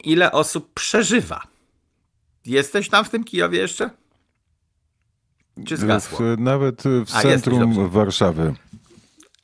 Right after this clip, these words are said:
Speaker 1: A, to dobrze. To uwaga. Y, musimy skupić teraz uwagę na tym, ile osób przeżywa.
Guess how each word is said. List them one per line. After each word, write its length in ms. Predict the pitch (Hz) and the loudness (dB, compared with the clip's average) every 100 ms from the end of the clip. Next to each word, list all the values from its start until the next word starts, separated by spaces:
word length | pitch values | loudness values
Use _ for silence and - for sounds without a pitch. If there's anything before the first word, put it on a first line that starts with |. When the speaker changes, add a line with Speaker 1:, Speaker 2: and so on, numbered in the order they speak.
| - | -4
Speaker 1:
A, 100 | 127 | -2
to 140 | 214 | 0
dobrze. 300 | 165 87 - - - - - | 0 -2 -10 -16 -20 -20 -4
To 120 | 120 | 2
uwaga. 400 | 160 156 90 - - _ - - - - 117 | 6 6 4 -4 -8 _ -20 -20 -20 -2 4
Y, 500 | 113 110 110 - - - | 6 8 4 0 -12 -2
musimy 460 | 143 - 180 208 | -2 2 2 2
skupić 580 | 165 - - 196 185 - | 0 -2 0 0 0 -4
teraz 360 | 175 165 160 156 | 0 2 0 0
uwagę 300 | 147 156 151 | 0 2 2
na 140 | 147 | 0
tym, 240 | 147 151 | 0 -4
ile 240 | - 143 - | -2 -2 0
osób 300 | 131 - - | -2 -6 -10
przeżywa. 640 | - 208 175 160 - - | -4 -2 0 0 -2 -10